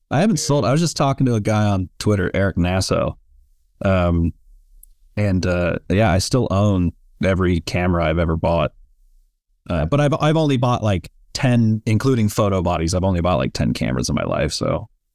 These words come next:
Speaker 2: Okay. Yeah, I usually try to sell 'em for super cheap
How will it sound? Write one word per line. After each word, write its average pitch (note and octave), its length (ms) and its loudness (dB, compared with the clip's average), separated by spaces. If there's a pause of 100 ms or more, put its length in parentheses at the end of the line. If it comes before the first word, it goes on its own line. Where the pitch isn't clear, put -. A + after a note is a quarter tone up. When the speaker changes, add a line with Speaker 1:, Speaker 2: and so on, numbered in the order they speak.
(640)
Speaker 2:
Okay. - 160 -20 (400)
Yeah, B2 240 2
I A#2 60 2
usually D#3 440 2
try - 260 0
to A2+ 140 0
sell G#2+ 240 0
'em A2+ 80 0
for F#2 140 -2
super F#2 260 -4
cheap - 320 -2